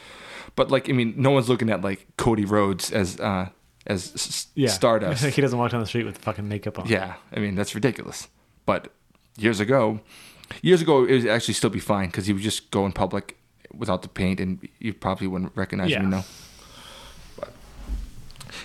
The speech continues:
Speaker 1: anyway, so get back to what
Speaker 2: Yeah,
Speaker 1: we're talking
Speaker 2: sorry,
Speaker 1: about.
Speaker 2: yeah, we completely
Speaker 1: Sorry.
Speaker 2: went off track again. Um,
Speaker 1: We always do this.
Speaker 2: I know. Um, so yeah, t-,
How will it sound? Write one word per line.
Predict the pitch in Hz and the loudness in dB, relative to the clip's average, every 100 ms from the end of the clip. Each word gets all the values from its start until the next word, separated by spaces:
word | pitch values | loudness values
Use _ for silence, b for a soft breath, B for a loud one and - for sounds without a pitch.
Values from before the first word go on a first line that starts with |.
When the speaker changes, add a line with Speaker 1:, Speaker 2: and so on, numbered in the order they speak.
| - | 2
Speaker 1:
anyway, | 190 117 92 - | 2 4 -2 -2
so | 120 104 | -2 2
get | 127 | 0
back | 120 117 - | 2 0 0
to | |
what | 107 | 4
Speaker 2:
Yeah, | 165 | 4
Speaker 1:
we're | 156 | 6
talking | 110 | 2
Speaker 2:
sorry, | 147 127 | 2 2
Speaker 1:
about. | |
Speaker 2:
yeah, | 120 113 | 0 -2
we | |
completely | - 147 | -4 -2
Speaker 1:
Sorry. | 101 | -2
Speaker 2:
went | 110 | -4
off | 104 | -8
track | - 120 117 | -6 -8 -8
again. | 95 90 85 | -12 -14 -12
Um, | 104 101 104 | -10 -6 2
Speaker 1:
We | |
always | 107 104 | 4 4
do | 101 | 2
this. | 95 92 - - - | 2 2 -4 -12 -18
Speaker 2:
I | 98 | -16
know. | 95 92 | -14 -14
Um, | - 113 110 104 | -8 -6 -6 -4
so | 139 | -2
yeah, | 139 110 | 0 -2
t-, | 104 | -6